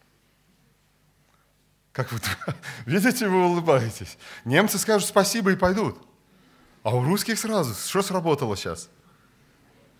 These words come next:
Это знаете, что сработало? Близорукость веры. Вы человек и увидели сейчас того, кто дарил, и того, кто п-, п-, брал в искажённом виде.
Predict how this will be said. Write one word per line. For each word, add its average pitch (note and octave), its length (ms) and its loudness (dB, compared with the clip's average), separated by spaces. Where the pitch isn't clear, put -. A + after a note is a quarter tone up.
Это - 220 -4
знаете, F#3+ 240 -2
что E3+ 100 -6
сработало? B2 480 -4
Близорукость C3+ 640 -4
веры. G2 340 -4
Вы C#3 160 2
человек F3 520 2
и D#3+ 40 0
увидели D#3 440 -2
сейчас C3 380 -4
того, D3 280 -2
кто C#3+ 160 -6
дарил, E3 320 0
и C3+ 140 -8
того, D3 340 0
кто G#3 320 -2
п-, F#3 160 -12
п-, C3+ 220 -8
брал A2+ 580 0
в - 40 -10
искажённом D3 480 -4
виде. F#2+ 280 -8